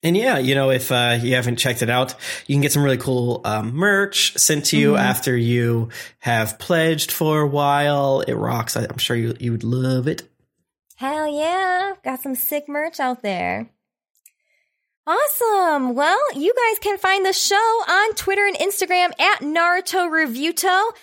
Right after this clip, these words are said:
Speaker 2: And of course, you can find us on Patreon, where we have many a delicious treat for our listeners, including our monthly movie nights, all the bonus episodes we have, and of course, our wonderful Discord community that you can join.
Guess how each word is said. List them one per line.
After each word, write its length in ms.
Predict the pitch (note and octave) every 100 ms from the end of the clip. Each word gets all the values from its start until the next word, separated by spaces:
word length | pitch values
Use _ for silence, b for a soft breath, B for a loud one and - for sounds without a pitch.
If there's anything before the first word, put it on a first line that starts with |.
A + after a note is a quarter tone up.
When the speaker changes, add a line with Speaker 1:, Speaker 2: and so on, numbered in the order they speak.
| B -
Speaker 2:
And 100 | D4+
of 160 | D#4+
course, 400 | - E4+ F#4+ G4+
you 80 | F4+
can 160 | G4+ F#4
find 260 | C4+ C4
us 140 | C4 -
on 220 | B3+ C4+
Patreon, 640 | C4+ C#4 - D4+ C4+ C#4
where 140 | C4+ A#3+
we 120 | B3+
have 220 | C4+ A#3
many 320 | A#3 C4 D4 C#4
a 60 |
delicious 480 | B3 A#3+ B3+ C4+ -
treat 320 | - E4 -
for 100 | D#4+
our 160 | C#4 C4+
listeners, 540 | C#4+ - D#4 D#4 D#4+
including 480 | C4 B3+ C#4 B3+ B3
our 140 | G#3+
monthly 420 | A3 F#4 G4+ F#4 D#4
movie 300 | D#4+ D#4 D#4+
nights, 400 | D#4 D#4 - B B B
all 220 | - G4 G4
the 80 |
bonus 340 | F4+ D#4+ D#4 D#4+
episodes 460 | D#4 D#4+ D#4 C#4+
we 140 | C#4 D4
have, 240 | D4+ D4
and 100 | C4
of 160 | C4 -
course, 500 | - G4 G#4 G#4+ -
our 200 | C4+ C4+
wonderful 640 | A#3+ D#4+ F4+ F4+ - F4
Discord 480 | B3 D4 - C#4+ C#4
community 420 | A#3+ A#3+ A#3 A#3+
that 200 | G#3+ F#3
you 180 | F#3+ A3+
can 260 | A#3 A3+ G3+
join. 560 | F3 E3 D#3+ D#3+ G3